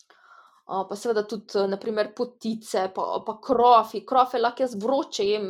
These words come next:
pa me ne napihnejo. A, tako da zagotovo, torej ta lažja prebavljivost, da ne obleži, a, ok-, da je zelo okusno.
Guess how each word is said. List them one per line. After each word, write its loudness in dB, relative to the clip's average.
pa 0
me -4
ne 0
napihnejo. -8
A, -12
tako -6
da -2
zagotovo, 4
torej 2
ta 4
lažja 4
prebavljivost, 0
da 2
ne 2
obleži, 0
a, 2
ok-, 0
da 0
je 0
zelo 2
okusno. -4